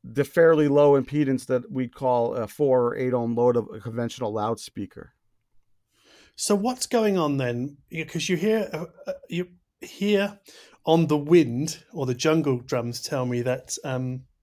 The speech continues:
Speaker 2: some people w-, can drive a very high efficiency loudspeaker from the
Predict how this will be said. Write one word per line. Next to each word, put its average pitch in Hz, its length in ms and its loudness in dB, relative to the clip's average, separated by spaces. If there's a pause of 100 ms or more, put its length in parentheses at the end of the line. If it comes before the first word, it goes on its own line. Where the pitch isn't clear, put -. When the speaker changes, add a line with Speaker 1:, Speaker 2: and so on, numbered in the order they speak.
(540)
Speaker 2:
some 214 280 0
people 143 540 -2 (1300)
w-, 170 100 -10
can 160 180 -2
drive 143 340 4
a 139 60 4
very 156 260 4
high 165 200 -2
efficiency 147 460 -6
loudspeaker 123 840 -4 (520)
from 135 420 2
the 127 320 -2